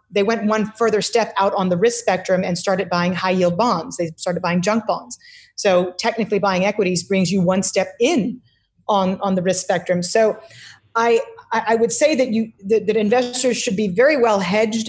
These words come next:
and that there are a lot of good E T F structures that they can look at to take advantage of the continuing, uh, default cycle in the United States that really is not, and it's not even the, the default cycle,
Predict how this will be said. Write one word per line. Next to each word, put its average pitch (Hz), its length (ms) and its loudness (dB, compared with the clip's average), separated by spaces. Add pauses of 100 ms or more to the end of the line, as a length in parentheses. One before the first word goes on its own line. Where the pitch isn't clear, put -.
and 196 120 0
that 190 100 -4
there 208 160 2
are 202 80 2
a 196 40 2
lot 214 260 2
of 180 160 -2
good 214 240 2
E 220 80 -2
T 214 260 -2
F 202 80 0
structures 196 680 -2
that 175 120 -12
they 190 100 0
can 185 240 -2
look 233 200 2
at 180 240 0 (380)
to - 80 -8
take 202 220 0
advantage 202 640 2 (100)
of 196 300 0
the 196 80 0
continuing, 196 800 0 (320)
uh, 190 260 2 (800)
default 240 480 0
cycle 190 520 2
in 196 120 0
the 185 60 2
United 185 320 0
States 190 420 0
that - 240 -4
really 226 320 2
is 185 140 0
not, 202 200 0 (140)
and 208 160 0
it's 208 220 -2
not 285 160 2
even 190 260 0 (240)
the, - 100 -12 (100)
the 202 100 -2
default 240 360 0
cycle, 202 460 0